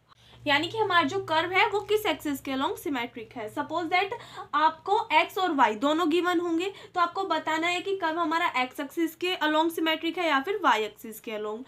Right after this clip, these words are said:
उस, वो आप कैसे देखोगे? Suppose that आपको कोई भी equation दी हुई है एक्स वाई की form में, तो वहाँ पे आप देखोगे कि एक्स की power कहाँ पर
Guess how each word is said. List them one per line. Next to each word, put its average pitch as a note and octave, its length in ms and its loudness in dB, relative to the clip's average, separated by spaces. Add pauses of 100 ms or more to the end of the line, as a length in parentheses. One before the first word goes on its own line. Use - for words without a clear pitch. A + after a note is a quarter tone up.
(160)
उस, D#4 300 -6
वो D4+ 140 0
आप F4+ 260 6
कैसे E4+ 280 -4
देखोगे? E4 480 -4
Suppose E4+ 340 -6
that F#4 180 -4
आपको E4 280 -2
कोई D#4 200 -4
भी C#4+ 100 -4
equation D#4+ 500 -6
दी E4 140 0
हुई E4 260 0
है D#4+ 120 -2
एक्स D#4+ 180 -8
वाई D4 180 0
की D#4+ 140 -6
form D4+ 220 -4
में, F4 180 0 (300)
तो F#4 60 -6
वहाँ D#4 280 0
पे F#4 60 0
आप F#4 160 6
देखोगे D4 440 -4
कि G4 200 -4 (120)
एक्स C#4+ 260 -4
की F#4+ 220 -2
power C#4 320 2
कहाँ C#4 320 -4
पर D#4 140 -4